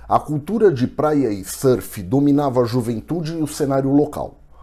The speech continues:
Nesse período surgiram os Dunny Buggies, em diferentes versões,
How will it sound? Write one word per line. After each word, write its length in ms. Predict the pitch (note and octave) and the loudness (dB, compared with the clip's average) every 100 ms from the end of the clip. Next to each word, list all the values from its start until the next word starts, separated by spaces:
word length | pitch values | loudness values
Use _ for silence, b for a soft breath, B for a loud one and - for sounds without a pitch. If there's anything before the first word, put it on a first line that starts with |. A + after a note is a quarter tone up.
| b - b b b - | b -20 b b b 0
Nesse 320 | G3 A#3+ E3 | 2 2 -2
período 520 | D#3 D3+ F3 A2 G#2+ | -2 0 0 0 -4
surgiram 720 | - C#3 B2 B2 E3+ C#3 A#2 | -2 0 0 -2 0 0 0
os 160 | G#2+ A2+ | -4 -4
Dunny 300 | C3 F#3+ F3+ | 2 2 2
Buggies, 600 | B2 A2 D#2+ D#2 - - b b | 2 0 -2 -10 -12 -12 b b
em 140 | A3 F3+ | -2 -2
diferentes 580 | - D#3+ F3 G#3+ - | -2 0 0 -2 -8
versões, 880 | D#3+ F3+ C#3+ - C3 G2 D2+ - - | -4 -4 -4 -4 -2 -2 -4 -8 -8